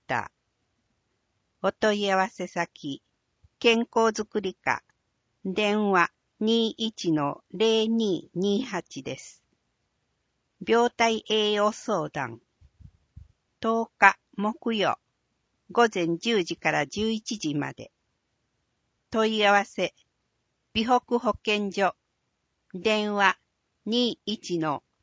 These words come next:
二八三五です。思春期引きこもり相談。十八日金曜。午後二時から四時まで。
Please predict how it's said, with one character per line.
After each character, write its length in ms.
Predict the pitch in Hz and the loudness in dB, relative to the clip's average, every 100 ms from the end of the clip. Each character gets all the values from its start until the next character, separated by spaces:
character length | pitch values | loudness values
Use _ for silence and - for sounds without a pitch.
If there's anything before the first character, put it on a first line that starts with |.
| _ - | _ -8
二 320 | 220 254 247 | -2 0 0
八 420 | - 233 - 165 | -2 -6 -6 -12
三 440 | - 208 196 190 | -2 0 0 -4
五 260 | 185 185 139 | -2 0 0
で 180 | - - | -4 -12
す。 280 | - - _ _ _ _ _ _ _ _ _ _ - | -14 -20 _ _ _ _ _ _ _ _ _ _ -8
思 140 | - 233 | -4 -2
春 380 | - 262 214 180 | 0 2 2 0
期 240 | - 151 | -2 -2
引 220 | - 214 | -4 -10
き 180 | - 233 | -6 -4
こ 140 | - 226 | 2 2
も 120 | 220 | 2
り 140 | 220 | -2
相 320 | - 233 180 | -2 2 2
談。 340 | 151 139 123 123 _ _ _ _ _ _ _ _ _ _ _ _ | 0 -4 -6 -8 _ _ _ _ _ _ _ _ _ _ _ _
十 300 | 175 226 240 | -8 0 2
八 320 | 254 254 - 208 | 2 -2 -2 -2
日 360 | 208 - 196 - | -2 -4 -12 -8
金 360 | 208 220 214 | -2 0 0
曜。 280 | 202 156 113 _ _ _ _ _ _ _ _ _ _ _ _ - | 0 0 -2 _ _ _ _ _ _ _ _ _ _ _ _ -8
午 200 | 196 226 | -2 0
後 260 | 190 151 - - | 4 2 0 -4
二 180 | 226 | -4
時 140 | 220 208 | -4 -2
か 160 | - | 0
ら 120 | 156 143 | 0 0
四 180 | 196 | -2
時 160 | 214 156 | -2 -4
ま 180 | 135 127 | -4 -6
で。 180 | - | -8